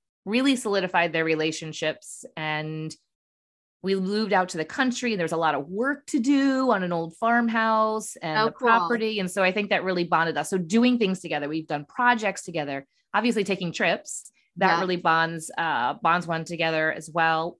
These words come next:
Speaker 1: Just little things like at Christmas, buying each other Christmas gifts, really paying
Speaker 2: Yeah.
Speaker 1: attention to what somebody would want, or thinking about, you know, a birthday gift and making cards and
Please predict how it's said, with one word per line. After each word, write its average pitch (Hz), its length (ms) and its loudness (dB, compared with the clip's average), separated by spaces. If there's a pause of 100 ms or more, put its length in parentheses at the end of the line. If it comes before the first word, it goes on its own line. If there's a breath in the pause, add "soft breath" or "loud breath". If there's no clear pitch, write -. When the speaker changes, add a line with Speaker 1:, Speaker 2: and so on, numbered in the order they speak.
Speaker 1:
Just 359 180 -4
little 349 240 2
things 160 360 -4
like 156 220 -4 (520)
at 202 120 -4
Christmas, 214 400 -2
buying 185 280 0
each 214 120 -2
other 214 140 0
Christmas 269 460 -2
gifts, - 380 -4
really 202 180 -2
paying 196 200 -2
Speaker 2:
Yeah. 190 60 -4
Speaker 1:
attention 208 360 -4
to 170 60 -2
what 165 180 -2
somebody 175 320 -2
would 170 200 -6
want, 190 520 0
or 160 80 -8
thinking 180 260 -10
about, 180 200 0
you 208 60 -6
know, 175 100 0
a 165 40 -2
birthday 220 380 -2
gift 160 320 -2
and 156 80 -10
making 185 240 -6
cards 175 600 0
and 147 180 -6